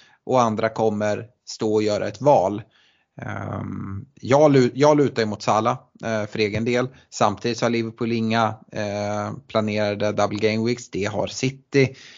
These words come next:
Eh, De Bruyne borde vara utvilad och kunna göra det bra. Men jag tycker ju att, eh, ja, men Phil Foden till exempel, eh, är en,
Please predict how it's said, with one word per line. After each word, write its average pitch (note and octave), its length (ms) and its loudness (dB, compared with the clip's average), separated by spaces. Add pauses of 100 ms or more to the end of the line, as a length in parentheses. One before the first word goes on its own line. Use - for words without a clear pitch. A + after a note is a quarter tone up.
(160)
Eh, - 320 -6
De F#2 60 -2
Bruyne G#2 380 2
borde G#2 200 2
vara A2 100 6
utvilad A2+ 800 4
och G#2+ 60 -8
kunna G#2 180 0
göra G2+ 100 0
det G2+ 120 -2
bra. C3 420 4 (320)
Men G#2 180 -4
jag A#2+ 280 2
tycker C3+ 420 -2
ju G2 100 2
att, G2 560 -6
eh, G1+ 360 -4 (200)
ja, - 60 -6
men G#2+ 120 2
Phil G#2 200 0
Foden G2+ 440 0
till G2+ 160 -6
exempel, - 560 -4 (180)
eh, - 480 -2
är G#2 220 -2
en, G#2 160 -4